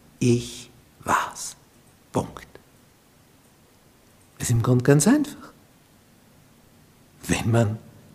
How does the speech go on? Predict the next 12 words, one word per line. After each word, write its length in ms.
sich 300
zu 140
diesem 560
Punkt 440
durchringen 600
kann. 220
Aber 180
hier 180
ist 140
gerade 360
das 220
Problem. 460